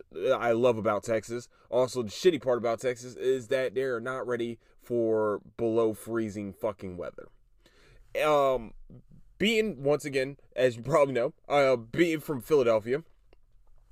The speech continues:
also living in Jersey, also lived in, uh, Delaware, uh, we are kinda used and adaptive to cold weathers to a point to where we don't lose fucking electricity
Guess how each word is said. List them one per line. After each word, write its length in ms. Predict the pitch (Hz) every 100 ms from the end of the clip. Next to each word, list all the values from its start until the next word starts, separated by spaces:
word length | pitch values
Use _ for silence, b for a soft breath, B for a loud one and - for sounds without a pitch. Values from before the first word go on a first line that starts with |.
| -
also 300 | 143 135 139
living 240 | 127 117
in 120 | 117 101
Jersey, 420 | 107 101 107 135 b b b
also 360 | 127 135 135 120
lived 300 | 120 107 120
in, 180 | 110
uh, 200 | 107 101
Delaware, 460 | 95 110 104 117 139 b b b
uh, 240 | 202 233 220
we 400 | 302 370 349 339
are 300 | 233 226 185
kinda 300 | 175 208 165
used 600 | 131 123 180 277 - - _
and 140 | 147 147
adaptive 840 | 120 98 131 156 185 202 190 -
to 460 | - 165 147 131
cold 320 | - 175 175 -
weathers 460 | 151 190 196 - b b b
to 120 | 190
a 40 | 151
point 340 | 151 190 170
to 80 | 165
where 320 | 151 147 143
we 320 | 123 - 165 285
don't 240 | 277 -
lose 380 | 139 190 190 170
fucking 420 | - 165 160 156 -
electricity 840 | 131 139 - - 165 165 - 90